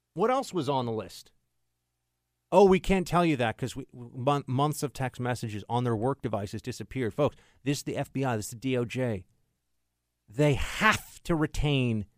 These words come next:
work records. It's not a choice. This isn't like, "Oh, yeah, you know, whatever." Must be retained. It is a huge part of what their day-to-day obligations are when they're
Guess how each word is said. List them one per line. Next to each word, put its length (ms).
work 260
records. 580
It's 80
not 120
a 40
choice. 640
This 120
isn't 240
like, 200
"Oh, 140
yeah, 280
you 140
know, 160
whatever." 460
Must 580
be 220
retained. 520
It 120
is 100
a 60
huge 560
part 440
of 220
what 320
their 140
day-to-day 600
obligations 800
are 300
when 160
they're 320